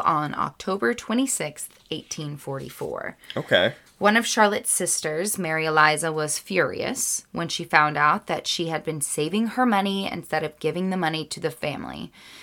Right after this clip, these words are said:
Speaker 1: and was even more upset when she heard people gossiping about her relationships with women.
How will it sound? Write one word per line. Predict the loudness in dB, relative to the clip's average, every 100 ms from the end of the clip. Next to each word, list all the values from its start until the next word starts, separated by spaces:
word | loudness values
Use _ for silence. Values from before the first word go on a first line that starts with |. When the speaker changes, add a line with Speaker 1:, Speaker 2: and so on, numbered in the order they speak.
| -8
Speaker 1:
and | 0
was | 2 2
even | 2 2
more | 4 4 2
upset | 2 2 2 0 -6 -2
when | 0
she | 2 2
heard | 4 2 0
people | -4 -2 4
gossiping | 6 8 6 0 -2 -8 -10 -8 -2
about | 0 0 -2
her | -6
relationships | -4 -6 -6 -8 -8 -8 -8 -8
with | -10 -6
women. | -4 -2 -6 -14